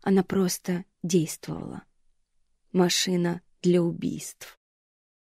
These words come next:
У Капюшона было имя. Она заглянула в его водительские права, прежде чем выкинуть его бумажник в залив.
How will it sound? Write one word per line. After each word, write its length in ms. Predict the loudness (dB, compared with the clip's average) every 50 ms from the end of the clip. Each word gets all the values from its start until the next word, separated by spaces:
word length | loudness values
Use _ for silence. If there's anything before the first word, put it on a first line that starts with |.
| _ _ _ _
У 80 | -6 -2
Капюшона 640 | 0 0 0 0 0 -2 0 0 0 2 2 2 2
было 300 | 2 2 2 2 2 2
имя. 500 | 0 -2 -4 -2 -2 0 -2 -2 -4 -8 -12 -18 _ _ _ _ _ _ _ _ -20 -20 -20 -2 2
Она 220 | 6 8 8 8
заглянула 480 | 8 6 6 6 6 6 8 6 6 6
в 60 | 4
его 220 | 2 2 2 2
водительские 640 | 2 2 2 0 0 -2 -2 -2 -2 -4 -4 -4 -4
права, 440 | -2 -2 -2 -2 -2 -4 -6 -8 -10 _ -20 -20 -20 _
прежде 300 | 0 0 0 2 0 -4
чем 220 | -4 -2 -2 -2 -2
выкинуть 440 | -2 -2 -4 -4 -4 -4 -6 -8 -6
его 160 | -6 -6 -2
бумажник 480 | -2 0 0 0 0 0 -2 -4 -6
в 60 | -4 -4
залив. 460 | -4 -4 -4 -4 -8 -12 -16 -20